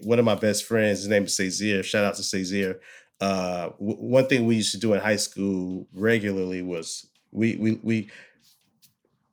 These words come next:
scoured the Bay Area looking for records. You know, we, we caught the bus, we caught the bart. We literally went to every record store that we could find in the Yellow Pages or, you know,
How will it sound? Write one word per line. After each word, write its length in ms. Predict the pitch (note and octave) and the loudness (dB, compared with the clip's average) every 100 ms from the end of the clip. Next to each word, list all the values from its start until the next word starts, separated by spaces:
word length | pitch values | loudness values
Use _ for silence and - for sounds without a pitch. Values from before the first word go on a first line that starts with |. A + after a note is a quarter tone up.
| _ _ _ _ | _ _ _ _
scoured 800 | - - - - C3 C#3+ C3+ A#2 | -2 0 -2 -4 2 4 4 2
the 80 | A#2 | -2
Bay 300 | G2+ A#2 G#2 | 2 2 4
Area 400 | C3+ A#2+ A2 G2+ | 6 6 4 2
looking 440 | A2+ B2+ B2 G#2+ | 2 2 2 0
for 280 | G#2 - F#2 | 0 -2 -2
records. 840 | F#2 G#2 G2+ D#2 - - - - _ | 0 -2 -2 -10 -10 -8 -8 -10 _
You 140 | G#2+ | -2
know, 200 | A2 F#2+ | 0 0
we, 420 | F#2 A#2 A2 G2+ - - | 0 0 0 -2 -8 -4
we 160 | A2+ | -2
caught 300 | A#2 C#3+ B2 | 2 2 2
the 80 | G#2+ | 0
bus, 460 | F2+ A#2+ A#2 G2 - | -2 4 4 2 -2
we 60 | |
caught 280 | A2+ A#2 - | -2 -2 -2
the 80 | G2 | -4
bart. 440 | E2+ A2+ G2+ - - | -2 0 0 -4 -6
We 140 | A#2 | 0
literally 440 | B2 C#3 E3+ D#3 C3 | 4 6 8 8 6
went 260 | A2+ C3 | 4 2
to 200 | - - | 0 0
every 300 | B2 C3+ A#2+ | 4 4 4
record 320 | A2 B2 A#2+ G#2+ | 4 4 2 -2
store 560 | - G#2+ G#2+ G2 G2 - - - _ _ _ _ _ _ _ _ _ _ _ _ _ | -4 0 2 0 -2 -10 -20 -20 _ _ _ _ _ _ _ _ _ _ _ _ _
that 220 | - A2+ A2+ | -2 2 2
we 60 | |
could 140 | C3+ A2 | 0 -2
find 420 | - A2 A2 G#2+ | 2 2 4 4
in 60 | |
the 60 | G2 | 4
Yellow 160 | A2 G#2+ | 4 2
Pages 500 | A2 G#2 G2 G2 F#2+ | 0 0 0 -2 -2
or, 220 | F2+ G2 - | -6 -8 -4
you 140 | A2 | -2
know, 160 | F#2+ | -2